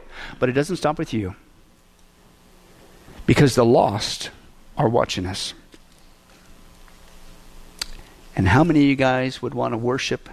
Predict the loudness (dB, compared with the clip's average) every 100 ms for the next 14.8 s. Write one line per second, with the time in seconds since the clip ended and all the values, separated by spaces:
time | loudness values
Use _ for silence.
0 | -12 -8 -4 -4 -2 -2 -4 -4 -6 -6
1 | -6 -6 -2 -2 -4 -10 -16 -20 -20 -20
2 | -20 -20 -20 -20 -20 -20 -20 -20 -20 -4
3 | -2 0 2 0 0 -4 0 0 0 -4
4 | -4 -4 -6 -4 -4 -2 -6 -4 -4 -6
5 | -14 -20 -16 0 2 4 0 -2 -4 0
6 | 2 0 -4 -8 -20 -2 0 2 0 -2
7 | -2 -2 -2 -4 -4 -4 -2 -4 -4 -2
8 | -2 -4 -8 -6 -4 2 0 0 -4 -4
9 | -6 -4 -4 -4 -4 -6 -4 -2 -4 -6
10 | -14 -20 _ -8 -2 -2 -2 -4 -4 -6
11 | -4 -2 -2 -2 -4 -4 -4 -4 -4 -6
12 | -10 -16 -18 -20 -20 -20 _ -20 _ _
13 | -20 -20 -20 -16 -10 -4 -2 0 -2 -2
14 | 0 -2 0 -4 -4 -8 -14 -14